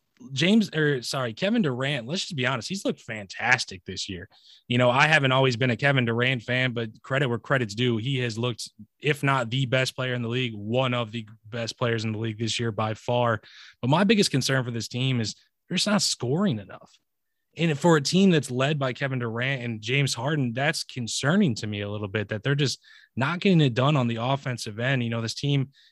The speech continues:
it's not gonna have a great defensive emphasis. That's not what they're built around. They're a team that needs to score a lot of points. They wanna be up there in the one fifteen, one twenty marg-, like, margin of scoring at the end of the ga-, end of the game, and they're just not up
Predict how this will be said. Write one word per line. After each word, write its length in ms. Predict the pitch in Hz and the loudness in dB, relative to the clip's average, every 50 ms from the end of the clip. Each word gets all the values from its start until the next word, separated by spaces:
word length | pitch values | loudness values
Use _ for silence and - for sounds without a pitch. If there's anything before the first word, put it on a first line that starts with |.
| _ _ | _ _
it's 100 | - - | -8 -4
not 180 | - 147 160 - | -2 0 0 0
gonna 140 | - 160 151 | 0 0 0
have 200 | 147 156 156 143 | 0 0 0 0
a 40 | 127 | -2
great 300 | 110 117 127 139 135 113 | -2 -2 -2 -2 -2 -4
defensive 460 | 127 123 - 135 127 117 - 113 - | -6 -6 -4 -4 -6 -4 -6 -8 -4
emphasis. 480 | - 139 139 139 160 139 - 151 143 135 | -2 -2 -2 -2 -2 -2 -2 -2 -4 -4
That's 240 | - 110 - - 113 | -6 -8 -10 -8 -6
not 220 | 117 131 131 120 | -6 -6 -4 -4
what 140 | 131 135 127 | -4 -2 -2
they're 120 | 123 117 | -2 -4
built 300 | 104 110 120 120 - - | -2 -2 -4 -4 -4 -2
around. 260 | 117 120 127 123 120 | 0 0 0 0 0
They're 120 | 113 110 107 | 0 -2 -2
a 40 | 101 | -4
team 220 | - - 131 127 | -4 -4 -4 -4
that 140 | 117 110 107 | -4 -4 -4
needs 220 | 117 127 131 120 | -4 -4 -4 -6
to 100 | - 113 | -6 -6
score 300 | - - - 117 127 123 | -6 -6 -4 -4 -2 -2
a 40 | 113 | -2
lot 200 | 110 117 117 117 | 0 0 -2 -2
of 80 | 113 104 | -2 -4
points. 360 | - 123 123 123 117 - - _ - - - _ _ | -4 -2 0 0 -2 -2 -6 _ -18 -20 -20 _ _
They 100 | - 110 | -4 -2
wanna 340 | 110 104 110 120 135 143 135 | -2 0 2 4 4 4 4
be 140 | 117 127 123 | 4 4 2
up 140 | 120 117 - | 0 0 0
there 140 | 123 120 | -2 -2
in 100 | 120 117 | 0 -2
the 60 | 113 107 | -2 -4
one 200 | 107 120 120 117 | -4 -4 -4 -4
fifteen, 520 | - - 120 - - - 127 123 117 113 - _ _ _ _ _ | -4 -6 -8 -8 -8 -8 -6 -6 -6 -8 -10 _ _ _ _ _
one 260 | - 113 127 135 123 | 0 2 4 4 2
twenty 520 | - - - 131 131 131 127 120 113 - _ _ _ _ _ - | 2 0 0 0 0 2 0 0 -2 -6 _ _ _ _ _ -6
marg-, 480 | 101 104 120 135 139 139 131 123 123 107 - - | -2 0 0 2 2 0 0 -2 -6 -10 -14 -14
like, 180 | 117 107 107 101 _ _ _ _ _ | -14 -14 -14 -14 _ _ _ _ _
margin 440 | - 127 127 131 147 151 147 131 139 | -8 -2 2 4 4 4 6 4 4
of 120 | 131 117 - | 2 2 0
scoring 320 | - - 147 151 151 139 | 0 0 0 2 2 2
at 100 | 127 117 | 0 -2
the 100 | 127 113 | -4 -4
end 160 | 127 139 127 | -2 -2 -2
of 60 | 123 | -2
the 80 | 120 117 | -4 -6
ga-, 220 | 104 123 127 - - | -6 -6 -6 -8 -6
end 220 | - - 135 143 135 | -2 0 2 2 2
of 60 | 113 | 0
the 60 | 113 | 0
game, 360 | 107 123 135 147 151 135 127 | -4 -2 -2 0 0 0 -2
and 160 | - - 123 | -2 -4 -6
they're 80 | 123 147 | -4 -4
just 220 | 147 156 147 - | -2 -4 -4 -2
not 180 | 147 139 131 - - - | -2 -2 -4 -4 -8 -10
up 180 | - 139 143 | -10 -10 -10